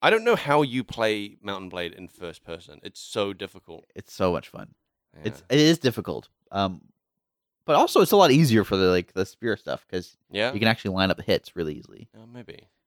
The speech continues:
Speaker 2: But, uh, it, it, <sighs> so much, so much fun.
Speaker 1: Yeah. You still,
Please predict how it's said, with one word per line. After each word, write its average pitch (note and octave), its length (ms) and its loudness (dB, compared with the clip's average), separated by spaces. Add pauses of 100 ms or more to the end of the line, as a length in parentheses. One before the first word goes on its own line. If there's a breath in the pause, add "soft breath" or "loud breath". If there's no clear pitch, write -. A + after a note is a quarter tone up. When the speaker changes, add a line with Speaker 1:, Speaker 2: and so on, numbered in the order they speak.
(160)
Speaker 2:
But, - 240 -10
uh, F2 300 4 (840)
it, G2 160 -4 (280)
it, A2 160 -2 (280)
<sighs> - 60 -16 (880 loud breath)
so - 260 -14
much, G2 320 -6
so - 160 -12
much A2 120 -6
fun. - 220 -18 (140)
Speaker 1:
Yeah. D2 160 -14 (140)
You A#2+ 140 -6
still, B2+ 200 -6